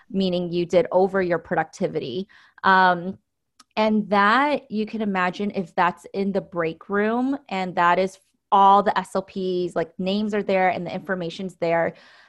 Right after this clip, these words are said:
Um, that really brewed a certain type of environment. It created more competition. And I think that for some, those metrics really work.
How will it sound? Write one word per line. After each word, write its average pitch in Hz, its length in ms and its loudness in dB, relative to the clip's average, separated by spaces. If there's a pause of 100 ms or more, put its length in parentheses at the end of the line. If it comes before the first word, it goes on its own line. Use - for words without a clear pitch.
(120)
Um, 185 580 2 (680)
that 233 300 2
really 330 260 -2
brewed 185 500 2
a 190 80 -2
certain 190 380 -2
type 160 320 -4
of 175 100 -4
environment. 170 720 2 (180)
It 180 380 2
created 180 440 0
more 175 220 0
competition. 233 1040 -2 (120)
And 185 240 0
I 185 100 4
think 196 440 0
that 180 400 4 (240)
for 202 180 2
some, 202 720 2 (140)
those 202 260 4
metrics 180 640 -4
really 190 260 2
work. 185 540 2